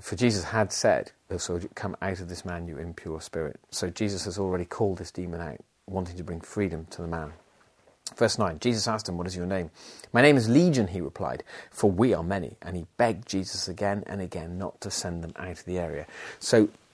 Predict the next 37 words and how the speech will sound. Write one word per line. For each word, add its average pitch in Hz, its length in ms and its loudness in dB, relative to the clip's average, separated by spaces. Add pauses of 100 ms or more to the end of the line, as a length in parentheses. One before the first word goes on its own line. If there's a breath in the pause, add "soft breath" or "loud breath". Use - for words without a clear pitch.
a 107 60 2
legion 123 560 4
is 95 100 -4
a 101 60 -4
Roman 117 340 6
army. 95 420 -2
It - 120 -20
could 110 140 2
have 101 100 -2
had 98 160 -4
three 139 720 2
to - 100 -12
six - 480 -2
thousand 107 680 0
soldiers. 101 540 0
So - 180 -4
this 147 280 4
man 110 280 -2
is 90 100 -4
a 87 80 -2
victim 95 640 -4
of 90 140 -6
multiple, 104 800 -2 (600 loud breath)
um, 95 140 -6
possessions. - 680 -4 (360)
Um, 87 380 -2 (440 loud breath)
and, 107 160 2
and, 110 260 2 (120)
and 104 140 0
he's 101 140 -2
begging 123 400 2
him. 87 140 -6
He 90 100 -8
said, 90 320 -2
he 98 180 -4
begged 120 520 0
Jesus 85 340 -4